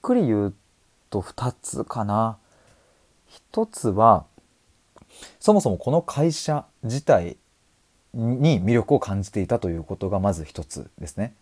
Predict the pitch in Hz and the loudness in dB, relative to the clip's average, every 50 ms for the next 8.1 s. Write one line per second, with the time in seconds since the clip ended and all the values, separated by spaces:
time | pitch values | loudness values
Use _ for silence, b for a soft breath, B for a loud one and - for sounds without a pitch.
0 | - - - - 87 82 82 123 156 170 170 151 156 170 156 151 - 143 147 147 | -20 -12 -8 -6 -6 -2 0 0 2 2 2 4 4 4 4 2 2 0 0 2
1 | 147 147 156 143 98 - - - 87 85 85 80 80 92 98 98 - 90 85 - | 2 2 0 0 -2 -4 -6 -8 -6 -6 -6 -6 -4 -4 -4 -4 -4 -8 -8 -8
2 | - B B B B B B B B B - 156 180 - - 170 165 160 - 175 | -10 B B B B B B B B B -2 -2 0 0 2 2 2 2 2 0
3 | 160 160 160 - 170 170 185 165 113 104 98 92 - 131 127 - - 90 85 85 | -2 -2 0 -2 -2 0 0 0 0 0 0 0 0 -2 -2 -2 -4 -10 -12 -12
4 | - - - 82 78 - 85 78 - _ - 120 131 131 156 151 147 104 87 78 | -12 -12 -10 -10 -10 -8 -10 -12 -10 _ -6 -4 -4 -2 -2 -2 -2 -2 -2 -4
5 | - _ _ _ _ - - 85 76 78 78 78 - - - _ B B B B | -10 _ _ _ _ -12 -10 -8 -8 -8 -10 -12 -14 -18 -20 _ B B B B
6 | B B B B B B B B B B _ _ - 143 190 135 135 196 240 262 | B B B B B B B B B B _ _ 0 2 2 4 4 4 4 4
7 | 262 254 - 294 254 - - - - 120 104 95 87 87 92 113 143 147 135 101 | 4 0 -2 -4 -6 -6 -6 -6 -4 -2 -2 -2 -2 -2 0 2 2 4 4 2
8 | 80 - | 0 -4